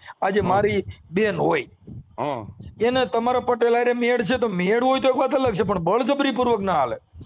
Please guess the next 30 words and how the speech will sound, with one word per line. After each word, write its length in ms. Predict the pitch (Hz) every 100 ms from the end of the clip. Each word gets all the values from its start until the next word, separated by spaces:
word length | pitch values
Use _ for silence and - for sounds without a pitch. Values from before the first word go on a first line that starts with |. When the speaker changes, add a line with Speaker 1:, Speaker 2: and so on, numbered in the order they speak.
| - -
Speaker 2:
બળજબરી 540 | 123 180 214 214 214 226
એટલે 280 | 185 226
કોઈ 320 | 165 143 226 220
વસ્તુ 320 | 220 - 208
નથી. 220 | 202 208
મારી 220 | 185 190
છોકરી 360 | 165 180 185 170
છે 60 |
ને 440 | 190 175 160 123 131
છ 160 | -
વર્ષની 460 | 165 185 185 180 175
હતી 160 | 185 180
ને 80 |
ત્યારથી 300 | 139 165 -
હું 200 | 175 170
રણુજા, 380 | 139 156 185 170
અમે 340 | 170 170 147 165
ર-, 240 | 151 147
રવિવાર 280 | 160 180 170
હોય 180 | 175 180
કે 120 | 135
નહીં, 140 | 117
રજા 220 | 123 156
લઈને, 300 | 160 160 156
રજા 340 | 143 151 170 156
હોય 200 | 160 185
ને 100 | 147
ત્યાં 260 | 143 151
આવતી 240 | 185 175 139
હારે, 260 | 139 131